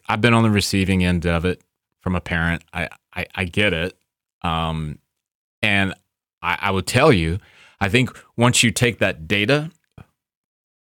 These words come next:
and you start to realize, well, yeah, I guess you, you probably even will potentially have some empathy for your dad, because you might potentially go, "You know what?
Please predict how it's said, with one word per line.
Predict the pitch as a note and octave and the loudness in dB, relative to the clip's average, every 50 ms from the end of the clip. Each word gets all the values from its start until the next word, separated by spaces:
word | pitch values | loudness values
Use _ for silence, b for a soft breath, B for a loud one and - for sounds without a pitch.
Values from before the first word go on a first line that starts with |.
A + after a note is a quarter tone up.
| _ _ - | _ _ -2
and | F#2 F#2 F2+ F2+ F#2+ F2+ | 2 2 2 2 0 -2
you | F2+ F#2 | -2 -2
start | E2+ - - A2+ G2 - | -2 0 0 0 -2 -2
to | F#2 | -4
realize, | F#2+ G#2 G#2+ G2 F#2 - - | -2 0 0 0 -2 -4 -6
well, | G2 F#2 F2+ - _ _ _ _ _ _ | -10 -10 -10 -14 _ _ _ _ _ _
yeah, | D3+ F3 F#3+ C#3+ F2 D#2 - _ _ _ _ _ _ _ _ _ _ _ _ _ _ _ _ _ _ _ _ _ _ | -8 -6 -6 -6 -8 -10 -12 _ _ _ _ _ _ _ _ _ _ _ _ _ _ _ _ _ _ _ _ _ _
I | - A2+ | -14 -8
guess | G#2+ C3 B2 - - - - _ _ _ _ _ _ _ _ _ _ _ _ _ _ _ _ _ _ _ | -6 -6 -6 -6 -8 -10 -16 _ _ _ _ _ _ _ _ _ _ _ _ _ _ _ _ _ _ _
you, | D#3 C3+ C3+ C#3 D3+ D3+ C#3+ | _ -6 -4 -2 -2 -2 -2
you | - D#3+ C#3+ C#3+ | -2 -2 -2 -2
probably | C#3+ - - F3+ A3+ C4 A3 D3 C#3 C3 | -2 -2 -2 -2 -2 -2 -2 0 2 2
even | C3 C3 B2 C3 B2+ B2 B2 | 2 2 2 0 0 0 0
will | A#2 A#2 G#2+ - - _ _ _ _ _ _ _ | 0 -2 -2 -4 -10 _ _ _ _ _ _ _
potentially | - - - - - F#3+ G#3 - - C#3 B2+ | -10 -10 -8 -4 -2 -2 -2 0 0 0 -2
have | G#2+ - C#3+ C3+ A#2+ | -2 -2 -6 -6 -6
some | - - B2 A#2+ A#2+ G#2 A#2+ | -6 -6 -8 -8 -8 -10 -8
empathy | C#3 D3+ D#3+ - D3 - - A2+ G#2 | -8 -8 -4 -4 -6 -4 -4 -6 -6
for | - - - A#2+ | -6 -6 -6 -4
your | A#2 G#2+ G#2+ G2+ | -2 -2 -2 -4
dad, | F#2+ F2+ - _ - C#3 D3+ C#3+ A2+ F2 C#2+ A#1 G1+ G1+ - - _ _ _ _ _ _ _ _ _ _ | -4 -6 -8 _ -6 -4 -4 -2 -2 -2 -4 -4 -10 -14 -18 -20 _ _ _ _ _ _ _ _ _ _
because | - C3 C#3+ A#2+ | -4 -2 0 2
you | C3 C3 | 2 2
might | A#2 C3+ D#3 F3+ F3+ - | 2 2 2 2 0 -2
potentially | C#3 - - F3+ E3+ - D3+ B2+ | -6 -4 -4 -4 -2 -4 -4 -2
go, | A#2+ A#2 A2+ A#2 A2+ A#2+ | -2 0 0 -2 -4 -4
"You | C#3 D3 E3+ | -4 -4 -4
know | G3 G#3 | -4 -4
what? | G#3+ F#3 F3 G3 G#3+ | -4 -4 -4 -6 -6